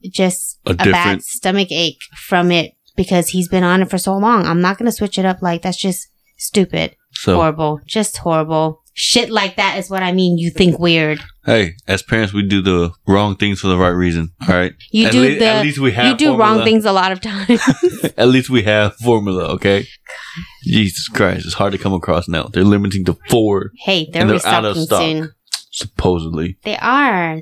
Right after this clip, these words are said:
Speaker 1: The plant that
Speaker 2: We're from
Speaker 1: Abbott
Speaker 2: Detroit. You know how long it's gonna take to get here?
Speaker 1: It's supposed to be shipped already or something like that.
Speaker 2: Well, yeah,
Speaker 1: It's
Speaker 2: on
Speaker 1: like over five hundred billion ounces or something.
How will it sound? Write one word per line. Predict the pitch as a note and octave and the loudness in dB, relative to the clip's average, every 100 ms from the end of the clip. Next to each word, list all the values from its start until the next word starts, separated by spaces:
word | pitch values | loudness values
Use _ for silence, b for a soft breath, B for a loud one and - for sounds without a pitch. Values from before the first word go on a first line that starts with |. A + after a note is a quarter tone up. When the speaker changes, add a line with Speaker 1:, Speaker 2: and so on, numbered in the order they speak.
| - | -10
Speaker 1:
The | F3+ - | -12 -8
plant | - G3 G#3+ G#3+ F#3+ | -2 0 0 -2 -6
that | G3+ F#3+ F#3 - _ | -4 -4 -4 -8 _
Speaker 2:
We're | F3+ F#3 - | -4 2 2
from | - | 4
Speaker 1:
Abbott | - | 2
Speaker 2:
Detroit. | G2+ - G2 G2 - _ _ - - | 0 2 4 4 0 _ _ -16 -12
You | - | -2
know | A3 | 0
how | D#3 | 2
long | B2+ G#2 | 0 0
it's | G2 | -2
gonna | F2+ | -2
take | F#2 | -2
to | F2 | -2
get | F2 F2+ | 0 0
here? | F2+ F#2 - - | 0 -2 -8 -12
Speaker 1:
It's | G#3 - | -10 -8
supposed | A3 A3 A3 | -6 -6 -6
to | A3+ | -8
be | A3 | -8
shipped | G3+ - C4 - | -6 -4 -6 -6
already | G3 F3+ F3 | -4 -4 -4
or | E3+ | -6
something | - F3+ F3 | -6 -6 -6
like | E3+ - | -8 -8
that. | F3 B2+ | -6 2
Speaker 2:
Well, | B2+ | 2
yeah, | A2 A2+ | 4 2
Speaker 1:
It's | E2 | 2
Speaker 2:
on | |
Speaker 1:
like | F2 - - | 2 0 -2
over | G#3 A3 A#3 A3 A#3 | 0 2 2 2 0
five | - - G3 G#3+ G#3+ | 0 0 2 0 -2
hundred | G3+ G#3 G#3 F#3+ | -4 -6 -6 -6
billion | G3 G3+ G#3 G#3 F#3+ | -4 -2 -4 -4 -4
ounces | F#3 G3+ F#3+ F3 | -4 -4 -6 -10
or | F3 | -10
something. | D#3+ E3+ E3 E3 E3+ | -8 -8 -6 -6 -6